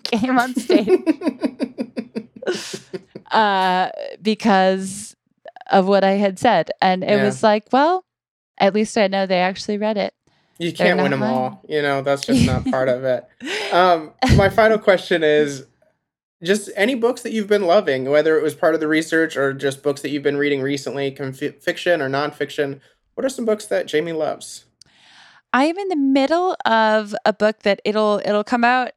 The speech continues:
Speaker 1: in November, a comedy book by Jesse David Fox. Uh, I've, I've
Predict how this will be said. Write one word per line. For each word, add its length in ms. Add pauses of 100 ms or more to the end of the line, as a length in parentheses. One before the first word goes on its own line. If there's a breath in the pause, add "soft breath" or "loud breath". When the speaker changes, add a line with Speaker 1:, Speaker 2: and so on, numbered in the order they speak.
(140)
Speaker 1:
in 640 (180)
November, 920
a 720 (220)
comedy 480
book 480
by 140
Jesse 360
David 320
Fox. 640 (460 soft breath)
Uh, 300
I've, 380 (200)
I've 500